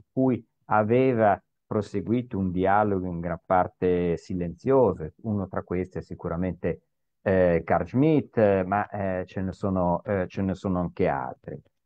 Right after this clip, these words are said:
E, eh, quello che, eh, in questo sforzo di pulizia concettuale cerca di fare soprattutto Aron è, eh, innanzitutto distinguere, eh, la guerra dalla politica, distinguerla nettamente, mostrare che si tratta di due terreni che,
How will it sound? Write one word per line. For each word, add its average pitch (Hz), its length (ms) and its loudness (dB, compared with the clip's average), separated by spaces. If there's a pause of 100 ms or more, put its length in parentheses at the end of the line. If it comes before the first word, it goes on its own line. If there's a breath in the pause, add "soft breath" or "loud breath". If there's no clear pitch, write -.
E, 165 400 4
eh, 113 560 6
quello 147 320 4
che, 120 480 0
eh, 92 380 -4
in 87 100 -6
questo 98 320 -6
sforzo 113 500 2
di 87 100 -4
pulizia 95 480 -2
concettuale 95 880 0
cerca 123 460 0
di 92 140 -4
fare 120 300 0
soprattutto 120 720 -4
Aron 147 280 4
è, 131 240 4
eh, 110 440 -2
innanzitutto 117 840 -2 (200)
distinguere, 135 1120 2 (240)
eh, 110 240 0
la 117 160 4
guerra 110 400 2
dalla 92 240 -2
politica, 87 680 -8
distinguerla 113 1200 2
nettamente, 110 760 -2
mostrare 123 960 2
che 127 220 -4
si - 200 -20
tratta 127 380 -2
di 107 280 -2
due 139 240 0
terreni 120 560 -2
che, 85 140 -14